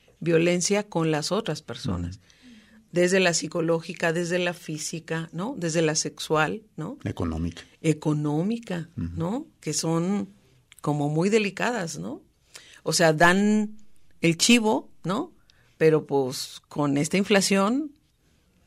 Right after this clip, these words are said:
Speaker 2: Como en la Bartola en aquellos tiempos, ¿no?
Speaker 1: Ay, sí, no, pues ya
Speaker 2: <laughs>
Speaker 1: no nos alcanza, o sea, le
Speaker 2: Así es.
Speaker 1: alcanzaba en la Bartola, pero ahora vaya usted con doscientos pesos a la tienda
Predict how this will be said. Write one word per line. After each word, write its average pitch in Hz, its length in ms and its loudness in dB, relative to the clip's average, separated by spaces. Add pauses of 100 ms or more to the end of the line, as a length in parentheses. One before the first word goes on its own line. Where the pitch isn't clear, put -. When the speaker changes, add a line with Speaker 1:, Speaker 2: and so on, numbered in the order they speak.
(200)
Speaker 2:
Como 92 180 0
en 95 60 2
la 95 80 2
Bartola 101 380 2
en 107 100 4
aquellos 101 340 0
tiempos, 90 320 0
¿no? 123 80 4
Speaker 1:
Ay, 214 220 6
sí, 240 560 6
no, 202 200 6
pues 226 140 4
ya 165 140 4
Speaker 2:
<laughs> 143 60 0
Speaker 1:
no 180 40 -2
nos 233 180 0
alcanza, 226 720 0
o 196 60 -2
sea, 160 140 4
le 160 120 6
Speaker 2:
Así 151 80 2
es. 147 60 0
Speaker 1:
alcanzaba 151 400 2
en 214 60 2
la 226 100 2
Bartola, 196 500 2
pero 170 240 6
ahora 220 400 6 (400)
vaya 175 240 8
usted 233 220 4
con 240 120 4
doscientos 202 380 -2
pesos 220 380 -2
a 214 80 4
la 156 380 4
tienda 233 460 0